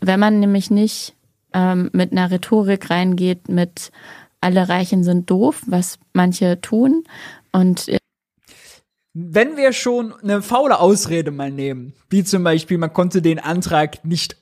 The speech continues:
Speaker 2: umsetzen, ja, wahrscheinlich, weil man es der Regierung nicht zutrauen kann, dann wäre es ja ehrlich, aber sowas nicht gemeint, sondern es war eine f-, faule technische Ausrede. Da das nicht reicht, nehmen wir noch einen Strohmann dazu, nämlich,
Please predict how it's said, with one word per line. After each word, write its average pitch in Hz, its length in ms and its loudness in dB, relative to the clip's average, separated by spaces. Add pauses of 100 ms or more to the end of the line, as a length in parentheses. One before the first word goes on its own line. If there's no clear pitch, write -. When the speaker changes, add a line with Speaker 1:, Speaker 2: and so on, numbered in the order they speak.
Speaker 2:
umsetzen, 175 800 0 (800)
ja, 127 280 -8 (560)
wahrscheinlich, 139 380 0
weil 135 100 0
man 139 80 -2
es 127 40 -6
der 139 100 2
Regierung 143 300 2
nicht 131 180 -8
zutrauen 131 460 -4
kann, 123 220 -6
dann 131 160 -6
wäre 135 140 2
es 135 80 -6
ja 135 160 -2
ehrlich, 127 520 -6
aber 131 180 -8
sowas 135 360 -6
nicht 147 180 -4
gemeint, 135 400 0
sondern 135 580 -6
es 135 120 -10
war 139 100 0
eine 143 120 -2
f-, - 200 -12 (260)
faule 165 560 2
technische 156 460 0
Ausrede. 165 600 -6 (960)
Da 214 180 2
das 254 260 0
nicht 220 220 -4
reicht, 170 300 -2
nehmen 202 120 0
wir 208 60 2
noch 190 100 2
einen 185 100 0
Strohmann 185 480 2
dazu, 190 480 -4
nämlich, 190 640 -4